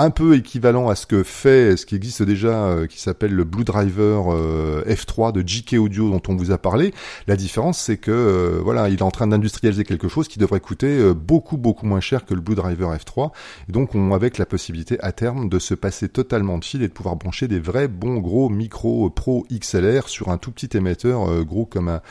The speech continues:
un tout petit tube, euh, voilà,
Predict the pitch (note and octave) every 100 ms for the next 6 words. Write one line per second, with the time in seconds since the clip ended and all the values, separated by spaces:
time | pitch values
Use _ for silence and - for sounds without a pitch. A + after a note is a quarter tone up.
0 | - - - E2+ E2 D#2+ D#2 A#2+ - G2
1 | - D#3+ E3 G#2+ E2+ E2+ E2 D#2 D#2 D2+
2 | E2 G#2+